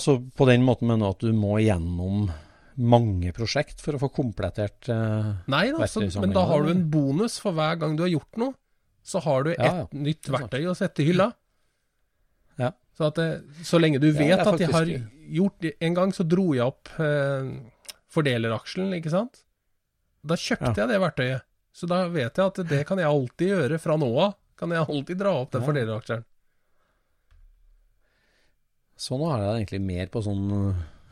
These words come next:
Speaker 1: hus og snekring, jeg. At, uh, for eksempel nå, når jeg skal rive, når jeg skal rive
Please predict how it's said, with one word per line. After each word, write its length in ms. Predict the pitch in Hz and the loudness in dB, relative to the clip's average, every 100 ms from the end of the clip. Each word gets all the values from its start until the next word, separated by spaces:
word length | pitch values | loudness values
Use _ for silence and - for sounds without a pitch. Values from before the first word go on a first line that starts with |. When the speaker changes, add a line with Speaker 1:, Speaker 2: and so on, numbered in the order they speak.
| - | -2
Speaker 1:
hus 500 | 127 120 107 - - | 0 2 -2 -6 -6
og 120 | 113 - | -6 -4
snekring, 520 | 123 - - 107 165 | -6 -8 -8 -6 -4
jeg. 100 | 117 - - | -8 -10 -16
At, 220 | 120 - | -14 -4
uh, 180 | 120 113 | -2 -2
for 60 | 113 | -2
eksempel 260 | 123 107 104 | -2 0 0
nå, 100 | 107 117 110 | 0 0 0
når 80 | 104 | -2
jeg 60 | |
skal 140 | - 107 | -2 -2
rive, 380 | 98 98 101 95 - _ - - - - _ _ - | 0 -2 -2 -4 -10 _ -20 -20 -20 -20 _ _ -6
når 60 | 117 | -4
jeg 40 | |
skal 120 | - 104 | 0 2
rive 220 | 101 101 | 2 0